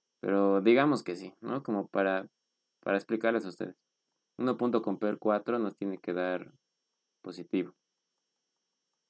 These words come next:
O sea, significa que el uno es mayor al cuatro aquí cuando estamos haciendo esto, ¿no? Les estoy aclarando hasta ahorita.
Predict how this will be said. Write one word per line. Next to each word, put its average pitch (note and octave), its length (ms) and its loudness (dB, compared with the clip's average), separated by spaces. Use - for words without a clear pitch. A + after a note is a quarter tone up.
O - 140 -8
sea, F#2 180 -4
significa G2 480 -2
que - 80 -2
el G2 120 4
uno G#2 180 4
es F#2 80 0
mayor F#2+ 280 2
al F#2 140 -2
cuatro F#2 540 0
aquí F#2 300 -4
cuando F2+ 280 -6
estamos F#2 300 -2
haciendo F2+ 320 -4
esto, F2 240 -8
¿no? G2 100 -4
Les A2+ 140 0
estoy A2+ 180 0
aclarando F2 560 -2
hasta F2 200 -12
ahorita. E2+ 240 -10